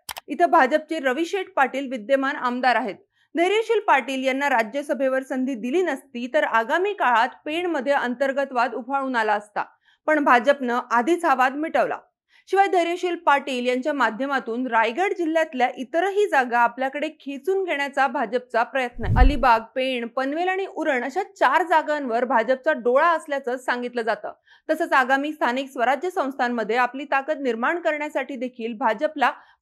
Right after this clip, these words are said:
पाटील यांची गरज लागणार आहे. विधानसभा आणि स्थानिक स्वराज्य संस्थांच्या पातळीवर सत्ता काबीज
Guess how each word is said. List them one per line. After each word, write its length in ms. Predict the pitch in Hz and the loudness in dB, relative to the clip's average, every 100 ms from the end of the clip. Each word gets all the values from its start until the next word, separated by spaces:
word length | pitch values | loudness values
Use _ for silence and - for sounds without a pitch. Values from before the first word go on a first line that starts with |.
| - | 0
पाटील 360 | 254 262 370 | 2 2 -2
यांची 300 | 370 339 330 | -2 -4 -4
गरज 320 | 285 247 269 254 | -2 -2 -2 2
लागणार 380 | 233 226 220 | 2 2 -4
आहे. 100 | - - _ _ | -6 -10 _ _
विधानसभा 540 | 208 247 269 277 269 285 | -4 0 0 0 0 0
आणि 200 | 277 311 | -2 -6
स्थानिक 380 | 311 254 285 285 | -6 -4 -4 -4
स्वराज्य 400 | 254 254 233 294 | 0 0 0 -4
संस्थांच्या 520 | 269 254 269 269 285 | -6 -6 -6 -4 -2
पातळीवर 600 | 240 208 269 302 247 254 - - - | 0 2 0 0 -2 -4 -6 -14 -2
सत्ता 260 | 339 349 392 | 0 2 2
काबीज 420 | 339 247 294 | 4 2 2